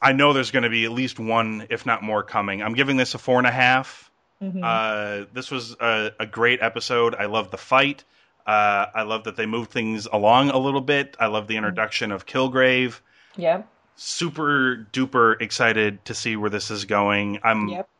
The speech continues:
Speaker 1: already excited for the Luke Cage show, and they haven't even
Speaker 2: Mm-hmm.
Speaker 1: started making that yet, as far as I know. Maybe they have. Maybe they started filming already. I'm not sure, but I'm already excited for that show.
Speaker 2: Mm-hmm.
Speaker 1: Uh,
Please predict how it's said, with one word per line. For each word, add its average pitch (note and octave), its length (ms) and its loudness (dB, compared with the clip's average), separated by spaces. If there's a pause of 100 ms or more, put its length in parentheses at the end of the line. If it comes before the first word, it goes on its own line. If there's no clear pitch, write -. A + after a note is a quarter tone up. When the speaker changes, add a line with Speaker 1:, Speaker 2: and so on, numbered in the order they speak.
(240)
Speaker 1:
already C#3+ 540 6
excited C#3+ 480 0
for - 100 -12
the A#2+ 80 0
Luke B2 300 -4
Cage C3+ 400 0
show, F3+ 580 0
and B2 200 -4
they B2 100 4
haven't G#3 240 0
even G3 160 -2
Speaker 2:
Mm-hmm. A3+ 60 -2
Speaker 1:
started A#2 280 -4
making D3 320 -4
that F#3+ 160 -4
yet, G3 140 -6
as G3 100 -8
far G#3+ 180 -4
as G3 80 -8
I G3+ 60 -8
know. G3+ 100 -6
Maybe F#3+ 240 0
they F3 120 2
have. A#2+ 200 2
Maybe B2+ 160 -6
they C3 80 -8
started B2 300 -8
filming G2+ 300 -14
already. F2+ 320 -16 (600)
I'm A2+ 100 -2
not B2 160 0
sure, G#2+ 340 -2
but A#2 160 0
I'm A#2+ 100 0
already C3+ 400 4
excited C3+ 360 2
for B2 120 -2
that A2 180 2
show. G2 380 -4 (540)
Speaker 2:
Mm-hmm. G3+ 340 0
Speaker 1:
Uh, G#2+ 420 4